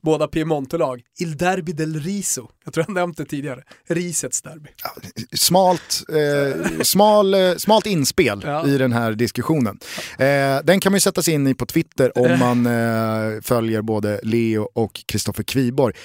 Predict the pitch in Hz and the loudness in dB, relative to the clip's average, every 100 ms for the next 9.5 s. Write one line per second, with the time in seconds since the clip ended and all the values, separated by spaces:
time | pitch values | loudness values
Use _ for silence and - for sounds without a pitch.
0 | - - 175 208 160 - _ - 156 175 | -20 0 4 4 2 -4 _ -2 4 6
1 | 147 151 143 120 - 127 120 117 107 117 | 4 2 4 2 0 0 2 0 0 2
2 | 139 - 127 110 101 117 170 165 151 131 | 0 0 0 0 2 2 2 2 2 0
3 | 117 143 143 139 117 113 110 110 - 107 | 0 2 2 0 -2 0 -2 -4 -4 -4
4 | 101 98 - 92 95 95 98 107 98 - | -4 -6 -6 -6 -6 -6 -6 -4 -4 -2
5 | 107 143 120 - 156 - - - - - | 2 2 0 2 2 2 -8 -14 -20 0
6 | 156 165 147 147 131 _ _ - 175 190 | 6 6 6 4 0 _ _ 2 6 6
7 | 185 180 160 147 147 139 135 143 156 143 | 4 2 4 2 2 0 4 4 4 2
8 | 127 180 113 95 - 127 98 127 143 131 | 4 4 4 -2 -2 -2 0 2 2 0
9 | - 165 160 113 | 2 2 4 0